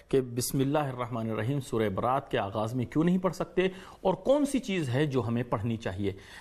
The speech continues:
ناظرین، یہاں پر قرآن کے حوالے سے ایک سوال اور بھیجا ہے اور بہت ہی اہم سوال ہے۔ یہ ایک بزرگ ہیں ہمارے، انہوں نے سوال بھیجا ہے، شمیم احمد صاحب نے، آ، WhatsApp کے ذریعے سوال بھیجا ہے اور سوال ان کا یہ ہے کہ اس میں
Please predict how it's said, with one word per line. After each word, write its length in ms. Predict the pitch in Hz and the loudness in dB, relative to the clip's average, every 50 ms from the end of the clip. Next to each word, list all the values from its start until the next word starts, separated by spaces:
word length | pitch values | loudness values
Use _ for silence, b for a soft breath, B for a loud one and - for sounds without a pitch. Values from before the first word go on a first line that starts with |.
| B B | B B
ناظرین، 380 | 233 226 214 240 262 277 262 | 2 2 4 2 2 2 2
یہاں 180 | 220 196 185 208 | 2 0 0 2
پر 120 | 214 220 | 0 0
قرآن 300 | - - 180 165 180 202 | 0 2 2 2 2 2
کے 80 | 196 196 | 0 0
حوالے 280 | 165 156 143 143 147 147 | 0 2 2 2 2 0
سے 180 | - - 170 | 2 2 0
ایک 220 | 170 - 151 147 - | 2 2 0 0 0
سوال 320 | - 139 117 113 117 117 | -2 -2 0 2 2 4
اور 160 | 110 139 170 | 4 4 2
بھیجا 360 | 165 127 123 123 120 127 123 | 2 0 -2 0 0 0 0
ہے 80 | 117 147 | 2 0
اور 80 | 147 127 | -2 -2
بہت 300 | 120 101 107 120 - - | -2 -2 -4 -4 -2 -2
ہی 120 | 160 143 | -2 -2
اہم 120 | 139 143 | -2 -2
سوال 320 | 143 - 143 135 131 135 135 | -2 -2 0 0 2 2 2
ہے۔ 120 | 143 143 151 B B B B B B B | 0 0 -2 B B B B B B B
یہ 140 | 135 139 139 | 2 4 4
ایک 320 | 139 143 139 135 135 - | 6 6 4 2 2 2
بزرگ 480 | 135 131 120 113 117 123 120 175 190 165 | 2 2 4 4 2 4 4 4 4 2
ہیں 180 | 139 143 156 156 | 0 -2 -2 -2
ہمارے، 280 | 147 139 131 127 139 | -2 0 0 2 2
انہوں 200 | 139 123 120 135 | 2 2 2 2
نے 80 | 151 147 | 2 0
سوال 260 | - - 135 127 139 | 0 0 0 0 0
بھیجا 280 | 127 - 131 127 131 123 | 0 0 2 2 2 4
ہے، 100 | 143 147 | 2 2
شمیم 400 | 143 - 143 135 160 180 190 - - | 0 0 2 2 4 4 2 2 2
احمد 280 | 127 127 156 175 170 | 0 0 2 0 0
صاحب 340 | - - - 135 120 156 165 | 0 0 0 0 0 0 0
نے، 180 | 180 180 196 214 208 208 B B B B B B B | 2 2 2 0 0 -6 B B B B B B B
آ، 40 | 135 | 2
WhatsApp 520 | 131 131 123 120 139 160 - - 220 208 | 4 4 4 4 2 2 2 0 -2 0
کے 80 | - 208 | 2 4
ذریعے 220 | 185 185 190 202 | 4 4 4 2
سوال 260 | 175 - 185 185 185 | 2 2 2 0 2
بھیجا 280 | 170 175 180 175 180 170 | 2 0 2 2 2 2
ہے 140 | 180 190 196 196 B B B | 2 0 -2 -4 B B B
اور 100 | B - | B -2
سوال 320 | 151 156 202 196 226 240 247 | -2 0 2 4 4 4 4
ان 120 | 226 220 | 2 0
کا 100 | 202 214 | 2 4
یہ 200 | 214 196 190 190 | 4 6 6 4
ہے 220 | 175 190 208 214 | 4 6 4 4
کہ 280 | 202 214 214 208 202 202 - | 4 4 4 4 4 4 2
اس 220 | 196 196 - - | 0 0 2 2
میں 280 | 220 214 214 214 214 | 2 4 4 4 4